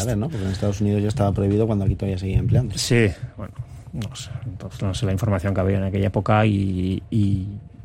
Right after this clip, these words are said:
Speaker 2: pero bueno, pero bienvenido sea y pa-, por lo menos para el que,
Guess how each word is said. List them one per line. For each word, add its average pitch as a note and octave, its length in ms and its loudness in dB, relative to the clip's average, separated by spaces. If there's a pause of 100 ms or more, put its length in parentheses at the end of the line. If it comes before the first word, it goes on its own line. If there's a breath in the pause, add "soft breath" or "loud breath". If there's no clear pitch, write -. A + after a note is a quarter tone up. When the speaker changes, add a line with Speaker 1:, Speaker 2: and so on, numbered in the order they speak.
(600)
Speaker 2:
pero F2+ 140 -4
bueno, F2+ 160 -2 (180)
pero G2 280 0 (220)
bienvenido A2+ 480 6
sea D#3+ 360 4
y C3 100 2
pa-, G#2+ 300 -2
por G2+ 140 -8
lo G#2 60 -2
menos G#2+ 180 -2
para G#2 160 -2
el F2+ 60 -8
que, G2 380 -6